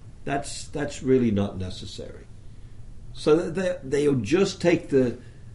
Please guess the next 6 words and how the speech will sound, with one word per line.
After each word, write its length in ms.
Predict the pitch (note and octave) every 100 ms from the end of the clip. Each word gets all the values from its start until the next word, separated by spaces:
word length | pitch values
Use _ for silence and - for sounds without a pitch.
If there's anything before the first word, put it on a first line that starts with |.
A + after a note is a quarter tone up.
| - - - - - - -
the 120 | B2+
superficial 1160 | B2+ G3 G3 F#3+ D3 - A3 A#3 - G2+ G2+ - - -
and 240 | B2+ A#2
put 180 | - E3+
it 160 | F3 -
forth 480 | - D3+ C#3 C#3